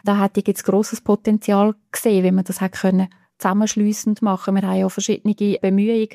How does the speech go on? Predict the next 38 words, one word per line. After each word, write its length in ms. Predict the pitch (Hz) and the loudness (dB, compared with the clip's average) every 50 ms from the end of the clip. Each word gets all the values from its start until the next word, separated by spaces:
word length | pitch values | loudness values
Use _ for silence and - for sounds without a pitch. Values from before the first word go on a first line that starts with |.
| - _ _ _ - | -12 _ _ _ -6
getroffen 380 | - 190 220 - - - 202 | -4 -4 -4 -4 -4 -2 0
in 120 | 190 190 190 | 2 2 0
Bezug 340 | - 190 - - 208 185 - | 0 -2 -2 -2 -2 -2 -2
auf 160 | 180 - - | -4 -6 -8
Schulung, 540 | - - - - 226 240 247 247 254 254 247 - - - - - - - - - | -12 -6 -4 -2 0 0 2 0 0 -2 -2 -6 -12 -20 -18 -18 -18 -18 -10 -6
dass 160 | - 190 - | -4 -2 0
man 100 | - 196 - | 0 -2 -2
gemeinsame 600 | - - 202 202 220 233 233 240 226 233 233 233 | -2 -2 -2 0 0 0 0 0 0 0 0 -2
Schulungen 480 | - - 240 247 247 240 240 226 - | -2 -2 -2 -2 -2 -2 -2 -2 0
allenfalls 560 | 214 - - 202 208 214 214 - 214 214 - - | 0 0 2 2 2 0 0 0 -2 -4 -2 0
könnte 340 | 220 214 220 208 - 202 - | 0 0 0 0 -2 -4 -4
aufbauen, 580 | 226 247 247 - - - - 202 208 202 208 | -4 -4 -4 -6 -6 -4 -2 0 2 2 0
so 140 | 202 - 190 - | 0 -2 -2 -2
Grundlagen, 1040 | - 208 220 233 233 247 240 233 214 208 202 202 208 214 214 - 208 196 196 190 - - _ | -2 0 0 0 0 0 0 0 0 2 2 2 0 0 0 0 0 0 0 0 -2 -4 _
wo 140 | 180 196 196 | -2 0 0
ja 120 | 202 196 | 0 0
für 180 | 190 - - - | 0 -4 -6 -4
alle 400 | 170 170 185 220 240 233 185 170 185 | -2 -2 0 0 0 0 0 -2 -2
schweizweit 680 | - - 190 208 220 233 - - 226 202 185 180 - | -4 -2 0 0 0 -2 -2 -2 -2 0 0 0 -2
in 60 | 190 180 | -4 -2
dem 220 | 185 175 180 180 | -2 0 0 0
Sinn 320 | 180 - 190 185 185 180 - - - - - - - - _ _ | 0 0 0 0 0 -2 -6 -10 -20 -20 -20 -20 -20 -20 _ _
gleich 340 | - 208 220 233 254 247 - | -2 0 2 2 0 -2 -4
sind. 340 | - - - 226 226 233 - - - - - _ - | -4 -4 -2 0 0 -2 -2 -6 -14 -20 -8 _ -2
Da 100 | 208 214 | 0 0
hat 140 | 214 - | 0 0
man 100 | - 226 | 0 0
sich 140 | - 226 208 | 0 0 0
ein 60 | - | 0
bisschen 320 | - 220 214 - - 214 202 | 0 -2 -2 -2 -2 -2 -2
schwer 300 | - - 190 185 190 202 | 0 0 0 0 0 0
getan, 140 | - - 196 | 0 -2 -2
aber 120 | 185 - | 0 0
ich 100 | 196 190 | -2 0
glaube, 220 | - 190 185 185 - | 0 0 -2 -2 0
da 120 | - 202 | -2 -2
ist 140 | 202 196 - | 0 0 -2
man 100 | 202 | -2